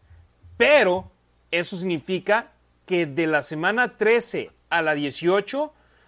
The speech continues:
los Raiders tienen un total de cuatro juegos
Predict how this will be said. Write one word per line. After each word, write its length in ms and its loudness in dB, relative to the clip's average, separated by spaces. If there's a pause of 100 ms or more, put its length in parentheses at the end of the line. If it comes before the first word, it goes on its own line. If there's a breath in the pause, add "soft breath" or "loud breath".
los 320 -2
Raiders 560 -2 (240)
tienen 240 -4
un 80 -6
total 480 0
de 200 -2
cuatro 500 2
juegos 640 0